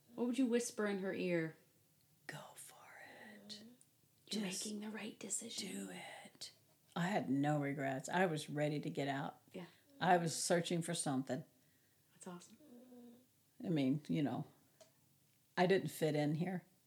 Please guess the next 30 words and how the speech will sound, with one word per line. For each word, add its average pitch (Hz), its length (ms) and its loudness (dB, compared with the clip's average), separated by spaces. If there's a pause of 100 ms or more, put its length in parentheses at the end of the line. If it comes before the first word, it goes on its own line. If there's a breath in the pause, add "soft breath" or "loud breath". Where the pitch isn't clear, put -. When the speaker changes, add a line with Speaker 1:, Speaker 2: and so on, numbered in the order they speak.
Speaker 1:
Yeah. - 100 -16 (340)
Speaker 2:
Now 196 220 8
I'm 165 100 4
older, 156 340 8
so 156 200 0
I 156 100 4
can 160 200 0
fit 151 260 2
in 143 220 2
better 143 420 2
and, 147 320 -2
Speaker 1:
Yeah. - 100 -8
Speaker 2:
like, - 300 -4
stand 156 400 0
my 147 160 2
own 143 180 0
ground 147 380 2
and 151 80 0
know 151 80 0
who 156 140 0
I 147 120 0
am. 151 460 0
And 143 180 0 (140)
Speaker 1:
What 277 80 2
do 311 80 8
you 339 40 10
think 311 200 4
about 226 340 -2
thirty-year-olds 180 720 -2
that - 260 -8